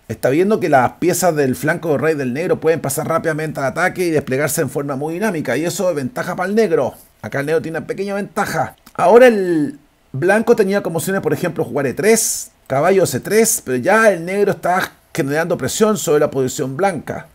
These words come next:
Incluso jugar H tres para evitar cualquier chiste sobre la casilla G cuatro.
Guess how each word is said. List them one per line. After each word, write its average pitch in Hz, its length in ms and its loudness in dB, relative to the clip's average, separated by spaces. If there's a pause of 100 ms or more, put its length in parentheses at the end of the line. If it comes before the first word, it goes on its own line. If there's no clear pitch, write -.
Incluso 190 580 4
jugar 165 320 4
H 165 240 0
tres 202 300 0
para 147 240 -4
evitar 147 320 -2
cualquier 156 400 -2
chiste 190 280 -4
sobre 170 260 2
la 160 60 4
casilla 151 380 0
G 131 240 -4
cuatro. - 340 -8